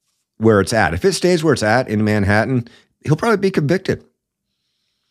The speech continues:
And then the appeal process will begin, and eventually it'll land in a court that has some common sense, a court that follows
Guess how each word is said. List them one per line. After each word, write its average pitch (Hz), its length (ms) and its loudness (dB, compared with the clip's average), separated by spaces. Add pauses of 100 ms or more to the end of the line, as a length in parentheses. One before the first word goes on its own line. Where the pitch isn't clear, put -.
(480)
And 131 240 4
then 135 120 4
the 143 100 4
appeal 123 240 4
process 104 460 2
will 101 100 2
begin, 90 300 -2
and 98 80 0
eventually 135 400 0
it'll 117 160 2
land 95 260 0
in 98 60 0
a 95 60 0
court 82 380 -6 (380)
that 98 280 2 (100)
has 104 340 0 (440)
some 104 180 -4
common 107 320 0
sense, 98 360 -2
a 101 60 -4
court 104 280 -2
that 87 260 -4
follows 107 580 2